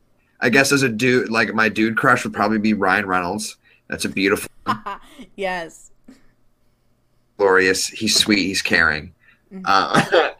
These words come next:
Speaker 1: <laughs> yeah. Um, and he's Deadpool, of course. You know, there's that huge. He's, he's got a fuck ton of money.
Speaker 2: Mm-hmm.
Speaker 1: Uh, and then my, my celebrity female crush. Uh,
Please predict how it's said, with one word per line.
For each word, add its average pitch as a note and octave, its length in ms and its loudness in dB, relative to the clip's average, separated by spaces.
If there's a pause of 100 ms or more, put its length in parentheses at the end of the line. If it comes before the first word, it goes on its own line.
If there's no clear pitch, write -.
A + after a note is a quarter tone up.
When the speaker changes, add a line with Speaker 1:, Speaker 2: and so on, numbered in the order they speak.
(200)
Speaker 1:
<laughs> - 300 -20
yeah. C#3 1040 4
Um, C#3 260 -4 (960)
and D3 140 2
he's D#3+ 140 4
Deadpool, D#3+ 360 4
of G#2+ 120 -4
course. C3 380 2
You B2+ 80 -2
know, B2 280 -2
there's A#2 220 -2
that A2+ 240 2
huge. A#2 480 -2
He's, A2 260 -10
he's A#2+ 220 -4
got A#2 120 4
a G#2 40 -2
fuck A2+ 260 -2
ton G#2+ 160 -6
of G2 80 -6
money. F#2+ 340 -4 (220)
Speaker 2:
Mm-hmm. G3+ 220 -14 (180)
Speaker 1:
Uh, B2+ 300 0 (560)
and C3 120 0
then D3 140 0
my, C3+ 320 4
my B2 140 0
celebrity B2+ 600 2
female B2+ 540 0
crush. C#3 560 0 (840)
Uh, - 360 0